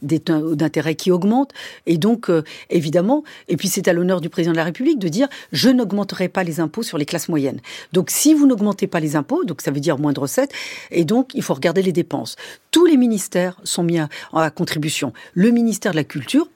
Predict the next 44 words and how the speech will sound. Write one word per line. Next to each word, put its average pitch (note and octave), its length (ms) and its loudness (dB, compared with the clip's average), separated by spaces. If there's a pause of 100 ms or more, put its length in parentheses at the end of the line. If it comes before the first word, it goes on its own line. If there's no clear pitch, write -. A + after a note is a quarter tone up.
est F3+ 80 0
aussi E3 240 0
mis A#3 120 2
en D#3 60 -4
contribution. E3 540 0 (260)
Je G3+ 120 2
suis B3 160 2
une A#3 60 2
responsable F#3 340 0
politique, E3+ 420 2 (280)
et D4 260 4 (160)
en F3+ 100 0
plus, D4+ 160 2
c'est A#3 220 -2
en G#3 100 2
cohérence D4+ 800 2 (360)
avec F3+ 280 2
mes F3 100 2
convictions E3+ 400 0
profondes, B3+ 360 -2 (300)
et, E3+ 180 4
euh, E3 100 4 (120)
en E3 100 2
cohérence G3+ 400 2
avec D#3+ 220 -2 (260)
la D#3 100 0
famille E3 280 2
politique, E3+ 560 2 (360)
euh, D3 680 0 (120)
à D3+ 100 -2
laquelle D3+ 220 0
j'ai D#3 120 -4
toujours F3+ 220 -4
appartenu, C#4+ 500 2 (240)
de D#3+ 140 2
dire : « G#3 260 2 (100)
Il F#3 120 2
faut B3 220 0
réduire G3+ 380 0
et - 80 -2
revoir D#3+ 280 -2
les D3+ 80 0
dépenses. » C#3+ 420 -6 (280)
Mais B3 280 4